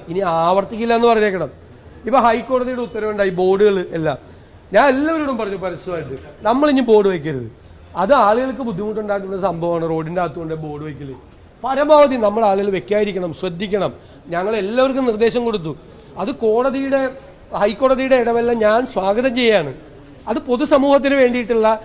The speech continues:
സാധാരണ മനുഷ്യർക്ക് വേണ്ടിയിട്ടുള്ള കോടതിയുടെ ഒരു ഇടപെടലാണ്. ആ ഇടപെടലിൽ നമ്മൾ കൂടി സഹകരിച്ച്, നമ്മളൊരു, ഞങ്ങളല്ലേ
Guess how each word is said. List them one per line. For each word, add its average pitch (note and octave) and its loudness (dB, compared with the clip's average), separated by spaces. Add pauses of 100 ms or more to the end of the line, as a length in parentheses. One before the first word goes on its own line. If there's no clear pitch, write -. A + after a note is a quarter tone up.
(280)
സാധാരണ B3 -2
മനുഷ്യർക്ക് G3+ -6
വേണ്ടിയിട്ടുള്ള G3 -4 (240)
കോടതിയുടെ A3+ -2
ഒരു B3 2
ഇടപെടലാണ്. C4 2 (640)
ആ A3 6 (160)
ഇടപെടലിൽ C4 0 (520)
നമ്മൾ A3+ 2 (100)
കൂടി C#4 -2 (100)
സഹകരിച്ച്, F#3+ -2 (120)
നമ്മളൊരു, A#3+ 0 (260)
ഞങ്ങളല്ലേ A3 2